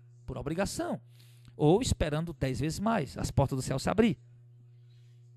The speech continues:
Então, querido, essa é a doutrina do dízimo. O dízimo não é obrigatório. Isso aqui é só um resumo, claro, né? Só um resumo. Nós não estamos aqui em muitas outras questões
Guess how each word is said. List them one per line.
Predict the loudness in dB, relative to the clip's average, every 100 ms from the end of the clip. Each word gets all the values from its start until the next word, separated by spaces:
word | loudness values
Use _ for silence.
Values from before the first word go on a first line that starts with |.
| -20 -20 -20 -20 -20 -20 -20
Então, | -4 -2
querido, | 0 -2 -2 -4 -12 -18 -6
essa | -2 0 0 0
é |
a |
doutrina | 0 -2 -4 -6
do | -6
dízimo. | -8 -8 -8
O |
dízimo | -4 -2 -2 -6 -14 -16 -10
não | -4 -2 0
é |
obrigatório. | -2 -4 -8 -14 -16 -18 -18
Isso | -8 -8
aqui | -6
é |
só | -2 0
um |
resumo, | 2 -2 0 0 0
claro, | -4 -6 -6 -8
né? | -10 -12 -20 -20 -20
Só | -10 -4
um |
resumo. | 0 2 2 0 -8 -20 -20 -20 -20 -20 -20 -20 -20 -20 -12
Nós | -6 -4
não |
estamos | -2 -4 -2 -2
aqui | -4 -6 -4
em | -4
muitas | 0 0 0 2
outras | 0 -2 -8
questões | -8 -8 -6 -4 -6